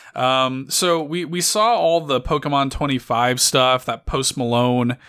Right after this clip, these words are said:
you know, performance with Pokemon and whatnot,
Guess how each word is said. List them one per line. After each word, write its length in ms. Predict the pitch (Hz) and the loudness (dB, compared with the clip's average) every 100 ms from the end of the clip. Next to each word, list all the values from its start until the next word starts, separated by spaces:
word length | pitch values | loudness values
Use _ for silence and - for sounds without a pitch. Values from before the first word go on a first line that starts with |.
| - - _ | -20 -20 _
you 120 | 131 | -2
know, 220 | 127 123 120 | 0 0 0
performance 680 | 135 120 - 135 131 127 135 | -2 -2 0 0 0 -2 -4
with 140 | 123 | -4
Pokemon 600 | 143 127 127 127 123 127 | -4 -4 -2 0 2 0
and 140 | 127 | -2
whatnot, 580 | 123 120 127 123 123 123 | -4 -4 -2 -2 -2 -4